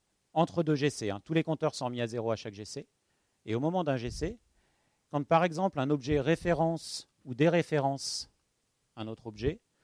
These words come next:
on vient juste poser un flag sur cette partie-là, ce qui permet de connaître les espaces de la mémoire qui ont bougé, en fait, entre deux G C. Et au moment où on va avoir le G C qui va passer, on va pouvoir se focaliser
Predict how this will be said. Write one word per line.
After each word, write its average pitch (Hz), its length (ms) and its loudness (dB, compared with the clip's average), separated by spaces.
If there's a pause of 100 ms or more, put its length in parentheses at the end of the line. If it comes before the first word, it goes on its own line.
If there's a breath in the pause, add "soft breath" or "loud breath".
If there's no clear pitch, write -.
(220)
on 113 100 -6
vient 123 180 -2
juste 165 240 -4
poser 147 260 0
un 139 80 -2
flag 143 280 0
sur - 140 -12
cette - 160 -10
partie-là, 127 480 -2 (1300)
ce - 120 -18
qui 147 100 -10
permet 160 280 4
de - 80 -10
connaître 160 320 0
les 131 100 0
espaces 143 280 -2
de 139 80 0
la 131 100 4
mémoire 131 320 -4
qui - 60 -12
ont 131 60 -4
bougé, 127 320 -4
en 110 60 -10
fait, 110 240 -14
entre 110 180 -14
deux 110 120 -12
G 107 120 -14
C. 104 200 -20 (680)
Et 107 80 -4
au 113 80 2
moment 156 460 4 (480)
où 113 100 -12
on 110 160 -6
va 143 380 0 (100)
avoir 123 380 -2
le 110 80 -6
G 107 140 -12
C 123 180 -10
qui 117 120 -14
va 104 120 -2
passer, 113 380 -6
on 147 40 -6
va 117 100 -4
pouvoir 107 300 -6
se - 80 -18
focaliser 120 580 -8